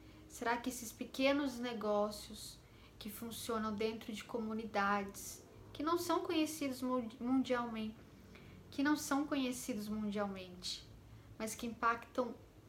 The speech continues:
enormemente na vida das pessoas que chegam? Quantos produtores de orgânicos, quantos produtores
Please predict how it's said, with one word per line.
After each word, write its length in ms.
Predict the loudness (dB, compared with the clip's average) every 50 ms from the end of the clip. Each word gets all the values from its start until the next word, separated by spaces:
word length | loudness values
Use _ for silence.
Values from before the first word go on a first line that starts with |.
| -14 0
enormemente 1400 | 2 4 6 6 4 4 2 2 2 2 2 2 2 0 0 -2 -2 -2 -2 -2 -2 -2 -2 -2 -4 -4 -4 -2
na 160 | -2 -2 -2
vida 400 | -2 -2 -2 -2 -2 -2 -2 -2
das 180 | -2 -2 -4
pessoas 540 | -4 -6 -6 -6 -4 -6 -8 -8 -8 -8 -10
que 100 | -8 -8
chegam? 480 | -8 -6 -6 -4 -6 -6 -6 -6 -8 -10 -10 -12 -16 -18 -20 -20 -20 -20 -20 -20 -20 -20 -20 -20 -20 -20 -18 -18 -18 -18 -18 -2
Quantos 300 | 2 2 2 2 0 -4
produtores 1080 | -2 0 0 0 0 0 -4 -6 -2 2 2 4 4 4 2 0 -2 -2 -4 -10 -12 -14 -18 -18 -16 -14 -12 -8
de 140 | -2 0 0
orgânicos, 1080 | 0 0 0 2 4 4 6 4 4 2 0 -4 -4 -6 -6 -6 -6 -10 -10 -10 -10 -12 -12 -14 -14 -16 -16 -16 -16 -18 -16 -16 -16 -4
quantos 360 | -2 0 0 0 -2 -6 -8
produtores 1040 | -4 0 0 0 0 0 -4 -4 -2 2 2 2 2 2 0 -2 -2 -4 -8 -10